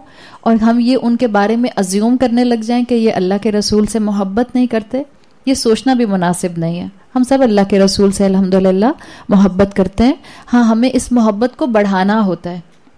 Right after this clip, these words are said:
तो रबीउल अव्वल में एक चांस इस बहाने मिल जाता है कि आप सारा साल अल्लाह के रसूल सल्लल्लाहु अलैहि वसल्लम की सीरत पढ़ें, लेकिन इस महीने में थोड़ी सीरत का जिक्र ज़्यादा हो जाना चाहिए ताकि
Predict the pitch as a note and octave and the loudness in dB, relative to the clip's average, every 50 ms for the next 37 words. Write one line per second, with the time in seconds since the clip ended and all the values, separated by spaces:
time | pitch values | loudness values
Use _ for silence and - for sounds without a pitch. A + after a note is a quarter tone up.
0 | _ _ _ _ _ _ _ _ _ - - A3 G#3 G#3+ G3+ G#3+ A#3 A3+ G#3+ G#3 | _ _ _ _ _ _ _ _ _ -4 0 2 2 2 2 2 2 2 2 0
1 | G3+ A#3 B3+ B3+ A#3 B3+ C4 B3+ - A#3+ A#3+ - - - A3+ A#3 B3+ B3 - A#3+ | 0 0 0 0 0 0 0 2 2 0 0 0 -2 -2 0 0 0 0 -2 -4
2 | - - G3 A3 G#3+ G#3+ G#3 G#3 A3 G#3+ G3 F3+ F#3 F3+ F#3 F#3+ F#3 - B3 D#4 | -6 -2 -2 0 0 0 0 0 0 0 0 0 0 0 0 0 -2 -2 -4 -6
3 | - - - - - - - - - - - - A3 A3+ - - A3+ G#3+ A3 A#3 | -6 -10 -18 -20 -20 -20 -20 -10 -6 -4 -2 -2 -2 -2 0 0 0 0 2 0
4 | A#3 - B3 A#3 C4 E4+ E4 C4+ A#3 A3+ A3+ - A3+ G#3 G#3 G3+ - A3 G#3+ G#3 | -2 -2 -2 -2 0 0 -2 -2 -2 -2 -2 -2 -2 -2 -2 -2 -2 -2 -2 0
5 | G#3 A3 G3 F#3+ F#3+ G3 G3+ G#3 G#3+ G#3+ F#3 F#3 G3 G3+ - - F#3+ F#3+ F#3+ G3 | 0 -2 -2 0 0 -2 -2 -2 -2 -2 -2 -2 -4 -4 -2 -2 -2 -2 -2 -2
6 | G3 G3+ G3+ G3 - G3 F#3 F#3+ G3 G3 - G3 F#3 G3 B3 F#4 - - - - | -2 -2 -4 -4 -4 -2 -2 -2 -2 -2 -2 -2 0 0 0 -2 -4 -8 -20 -20
7 | - - - - G#3+ A3 B3+ B3+ A#3+ - - D4 C#4+ - - D4 C#4+ C#4 C4+ C4 | -20 -16 -6 -4 -2 -2 0 -2 -2 -2 -2 -2 -2 -2 -2 0 0 2 2 0
8 | C4 C#4 C#4+ D4 E4 F4+ F4 - C4 A#3+ A#3 G3+ F#3+ - - A3 A3 B3 B3+ - | 0 0 -2 -2 -4 -6 -6 -4 -2 -2 -2 -2 -2 -2 0 2 2 2 0 0
9 | - B3 A3+ G#3+ F#3 F3+ G3+ G3 G3+ A3+ A#3+ A3+ F#3 G3+ F3+ F#3 F#3 A3 A3+ A3+ | 0 0 0 0 0 0 -2 -2 0 0 0 0 0 0 0 0 0 -2 -2 -2
10 | G#3 F#3 F3 F#3 F3 E3+ F3+ F3+ F#3 - G3 F#3 F#3+ A3 C#4 D4 - A3+ G#3 G#3+ | -2 -4 -2 -2 -2 -2 -2 -4 -2 -2 -2 0 0 0 0 0 0 -2 -2 0
11 | A#3+ A#3 A#3 | 0 0 0